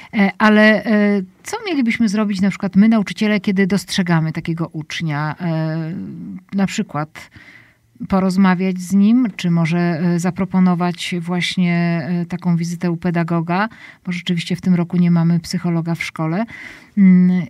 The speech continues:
jak to wygląda? Bo w tamtym roku na przykład był psycholog. I czy, powiedzmy, uczniowie, którzy,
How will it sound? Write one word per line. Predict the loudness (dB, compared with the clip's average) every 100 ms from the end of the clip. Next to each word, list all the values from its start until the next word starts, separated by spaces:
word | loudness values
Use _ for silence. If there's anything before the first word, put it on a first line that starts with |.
| -4
jak | -2 0
to | 0
wygląda? | 2 4 4 4
Bo | 0
w | -2
tamtym | -2 -2
roku | -2 0
na | 0 0
przykład | 0 0
był | 4 2 2
psycholog. | -2 -8 -4 -6 -6 -10 -4
I | -2
czy, | 0 2 4 4 2 0
powiedzmy, | 0 0 0 2 2
uczniowie, | 2 0 2 2 2
którzy, | 0 0 0 0